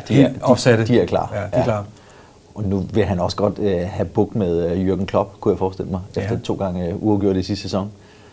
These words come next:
Speaker 1: United spiller jo lidt anderledes nu. Men altså, jeg, jeg synes, øh, at Liverpool var jo ikke imponerende overhovedet i forvejen inden, øh, landskampspausen. Og så til den her kamp, der mangler de, hvad, hvad pointhøst angår, deres vigtigste spiller.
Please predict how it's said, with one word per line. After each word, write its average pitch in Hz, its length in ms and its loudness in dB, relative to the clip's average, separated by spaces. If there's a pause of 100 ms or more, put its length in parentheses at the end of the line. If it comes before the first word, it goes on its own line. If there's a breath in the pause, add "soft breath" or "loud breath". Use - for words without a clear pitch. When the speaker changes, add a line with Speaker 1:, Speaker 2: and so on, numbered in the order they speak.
(340 soft breath)
Speaker 1:
United 107 260 2
spiller 107 260 6
jo 95 60 6
lidt 98 160 4
anderledes 92 380 2
nu. 107 120 0 (720 loud breath)
Men 127 140 8
altså, 123 300 8
jeg, 127 220 10
jeg 123 120 10
synes, 143 340 6
øh, 113 380 10
at 98 100 8
Liverpool 135 400 10
var 110 60 10
jo 110 60 10
ikke 135 160 10
imponerende 131 500 4 (160)
overhovedet 107 480 2
i 92 60 0
forvejen 110 360 4
inden, 110 220 2
øh, 98 180 4
landskampspausen. 95 1120 4 (880 loud breath)
Og 120 120 8
så 123 80 8
til 113 140 6
den 120 120 6
her 127 100 8
kamp, 117 280 0
der 110 60 4
mangler 101 260 2
de, 98 260 0
hvad, 87 240 0
hvad 98 180 2
pointhøst 123 560 6
angår, 104 340 2
deres 92 260 0
vigtigste 113 360 0
spiller. 107 320 2